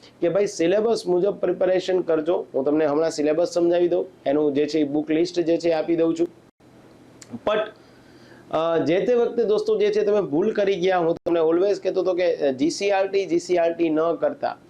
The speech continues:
આ સિલેબસ જે છે એના ટોપિક તમને જી સી આર ટી માંથી ક્યાંય જ નહીં મળે. મનોવિજ્ઞાન સિવાયના ટોપિક તમને જી સી આર ટી માંથી મળતા જ નથી. મનોવિજ્ઞાનના પણ સિલેક્ટેડ ટોપિક જી સી આર ટી માંથી મળે છે.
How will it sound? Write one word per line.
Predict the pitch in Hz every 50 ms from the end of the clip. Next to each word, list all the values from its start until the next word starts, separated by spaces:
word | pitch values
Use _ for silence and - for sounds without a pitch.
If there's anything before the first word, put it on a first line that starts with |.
| - - - - - -
આ | - 135
સિલેબસ | 139 - 156 160 175 185 185 190 208 196 - 151
જે | 160 180 190
છે | 185 190 196
એના | 202 208 175 165 170 180 180
ટોપિક | 180 - 175 160 180 170 175
તમને | - 170 170 170 175 147
જી | 135 151
સી | 151 - 175 170
આર | 165 160
ટી | 165 170 165
માંથી | 165 165 156 165 156
ક્યાંય | - - 175 175 180 190 190 190 185
જ | 170 143 143
નહીં | 156 156 147
મળે. | 135 127 120 135
મનોવિજ્ઞાન | 156 180 202 196 185 185 170 165 185 185 185 185
સિવાયના | 180 - 170 165 170 175 175 170 175 175
ટોપિક | 170 165 165 160 160 170 160 -
તમને | 165 156 165 165 160
જી | 143 147
સી | 147 - - -
આર | 165 160
ટી | 156 170
માંથી | 165 160 156 160
મળતા | 160 160 165 170 165 185 180
જ | 160
નથી. | 147 151 135 139
મનોવિજ્ઞાનના | 131 143 156 175 180 180 175 165 175 185 180 180 180 185
પણ | 180 180 185 185 202 220 - - - - - - - - - -
સિલેક્ટેડ | - - 240 226 269 269 269 277 277 262 247 -
ટોપિક | - 240 220 220 226 196 170
જી | 170 196
સી | 180 - 196
આર | 190 180 180
ટી | 165 160 165
માંથી | 156 151 147 127 135
મળે | 123 120 117 110 107
છે. | 104 - -